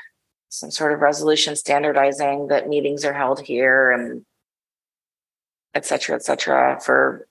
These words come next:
having, um, at a future time. It's not something I think I wanna do tonight or begin tonight even, but I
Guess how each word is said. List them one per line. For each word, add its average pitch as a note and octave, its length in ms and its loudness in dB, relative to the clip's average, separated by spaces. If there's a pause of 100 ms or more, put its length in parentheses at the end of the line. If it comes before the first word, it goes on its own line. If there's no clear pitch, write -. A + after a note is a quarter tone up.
having, C3 400 -4 (140)
um, - 500 -2
at C3+ 140 2
a - 40 -2
future - 380 -2
time. B2+ 500 -2 (120)
It's - 160 -12
not - 160 0
something A#1+ 240 -4
I C#2+ 40 -2
think - 200 -6
I B1+ 40 2
wanna B1 460 2
do D2 100 -4
tonight A1+ 540 -2 (1080)
or C3 60 -8
begin B2+ 380 0
tonight B2 380 0
even, B2 460 -2
but B2 260 2
I - 80 -10